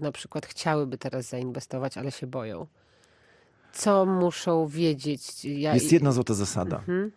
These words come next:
Speaker 2: Jest jedna złota zasada i, e, należy jej przestrzegać. Mówię ją wbrew sobie, wbrew, e, wbrew mojemu interesowi, ale należy o niej mówić. Nie należy trzymać, e, kryptowalutowych środków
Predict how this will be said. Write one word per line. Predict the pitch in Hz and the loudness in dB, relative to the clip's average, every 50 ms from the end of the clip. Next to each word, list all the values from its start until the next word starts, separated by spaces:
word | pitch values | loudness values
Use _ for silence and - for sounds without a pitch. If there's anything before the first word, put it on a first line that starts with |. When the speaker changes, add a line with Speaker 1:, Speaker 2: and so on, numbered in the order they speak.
| _ - | _ -2
Speaker 2:
Jest | 117 - - | 0 2 2
jedna | 151 131 135 | 2 2 2
złota | 127 117 120 - 117 | 0 0 -2 -2 -2
zasada | 101 113 104 - 117 113 104 110 110 | -2 -2 0 0 0 2 4 2 2
i, | 107 107 107 107 110 110 - | 2 0 0 0 -2 -2 -4
e, | - 107 107 107 107 107 107 104 101 - - - | -6 -6 -4 -2 -2 -2 -2 -2 -4 -6 -8 -6
należy | - 110 113 110 110 107 110 107 98 104 | -6 -4 0 2 4 4 4 4 4 4
jej | 107 104 | 2 2
przestrzegać. | 104 - - 101 - - - 123 - 127 120 - - - - - _ - | 2 -2 -6 -6 -2 0 0 2 2 2 2 0 -4 -6 -8 -12 _ -2
Mówię | 113 107 127 143 127 135 131 | 0 2 2 4 6 6 6
ją | 123 120 117 | 6 6 4
wbrew | 107 101 104 117 117 - - | 2 2 2 2 2 2 0
sobie, | - - 107 98 101 110 131 160 | 0 0 0 2 4 2 2 2
wbrew, | 147 - - 113 101 98 104 113 113 113 - - - | 0 -4 -6 -6 -4 0 4 4 4 4 2 -2 -2
e, | 113 107 107 107 110 107 - - | 2 4 4 6 6 4 2 0
wbrew | - 107 110 110 107 110 110 113 107 - | -4 -8 -8 -8 -4 0 2 2 2 4
mojemu | 113 110 107 107 | 4 4 4 4
interesowi, | 107 110 - 104 104 - - 95 92 92 95 - 170 175 - - _ _ _ | 2 2 2 0 0 0 0 -2 -2 -2 -8 -10 -14 -16 -18 -20 _ _ _
ale | - 110 117 131 | 0 2 2 2
należy | 104 117 123 123 127 127 117 120 | 2 2 2 2 4 4 2 2
o | 120 | 2
niej | 120 117 117 | 2 2 2
mówić. | 113 101 90 78 95 - - - - - - - - - - - - _ _ _ _ _ _ _ | 0 0 -2 -4 -8 -12 -16 -18 -20 -20 -20 -20 -20 -20 -20 -20 -20 _ _ _ _ _ _ _
Nie | 120 117 143 | 2 2 4
należy | 151 160 156 151 123 127 | 6 6 6 6 4 2
trzymać, | - - - 139 123 113 120 127 - - - - - _ _ _ _ _ _ | 0 0 0 0 2 2 0 -2 -4 -6 -8 -8 -12 _ _ _ _ _ _
e, | - 117 113 110 | 0 0 0 0
kryptowalutowych | - - 123 110 - - 117 110 113 110 107 - 110 110 107 - | 2 0 -2 0 2 0 2 4 4 4 2 0 0 -2 -2 -4
środków | - - 117 117 - - - 113 - - | -2 0 0 0 0 -2 -4 -4 -4 -6